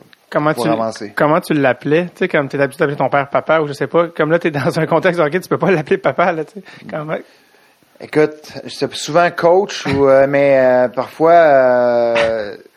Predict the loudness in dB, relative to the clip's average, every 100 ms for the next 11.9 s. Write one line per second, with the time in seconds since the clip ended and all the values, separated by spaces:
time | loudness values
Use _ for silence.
0 | _ -16 -16 -18 _ _ -2 0 2 2
1 | 2 2 2 0 -4 2 2 2 -4 -6
2 | -6 -10 -8 -4 -4 -6 _ -20 _ -4
3 | 2 2 4 4 2 -2 -14 -12 -6 -4
4 | -4 0 0 0 -2 -4 0 2 2 0
5 | -4 -12 _ _ _ _ _ -12 -6 0
6 | 2 4 4 4 4 2 -8 _ _ _
7 | -6 0 2 4 4 4 4 4 2 0
8 | -2 -6 -8 -10 -16 -20 -20 _ _ _
9 | _ _ _ _ _ -14 -12 -8 -8 -2
10 | -2 2 2 2 0 0 0 -2 -2 -4
11 | 0 2 2 2 0 2 4 4 2